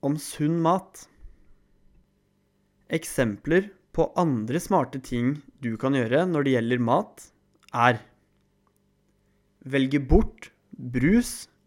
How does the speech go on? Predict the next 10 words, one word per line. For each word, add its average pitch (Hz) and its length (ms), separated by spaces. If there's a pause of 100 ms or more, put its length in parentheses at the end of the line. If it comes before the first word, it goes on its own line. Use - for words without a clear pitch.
(120)
chips, - 720 (340)
kjeks, - 680 (260)
kaker 170 640 (480)
og 220 220
godteri. 123 400 (1300)
Spise 143 480
lite 165 600 (260)
hamburger, 117 640 (600)
taco, 123 500 (520)
pizza 160 520